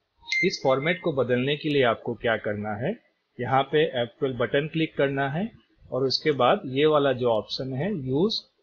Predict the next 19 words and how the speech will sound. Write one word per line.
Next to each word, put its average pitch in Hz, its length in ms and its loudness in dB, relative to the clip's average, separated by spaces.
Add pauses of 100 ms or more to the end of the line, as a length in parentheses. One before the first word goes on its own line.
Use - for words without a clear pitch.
(120)
credit 127 440 2 (280)
oblique 123 420 0
debit 123 420 2 (100)
instead 135 380 -2
of 196 160 2 (180)
to 143 120 0 (360)
oblique 117 420 -2
by 123 140 4 (200)
during 123 340 0
entry, 101 340 -6 (540)
ये 139 160 0
वाले 170 240 4
option 131 380 0
को 131 160 -2
यस 131 340 0
करने 110 280 -2
से 170 240 0 (640)
क्या 147 120 6
होगा 135 340 2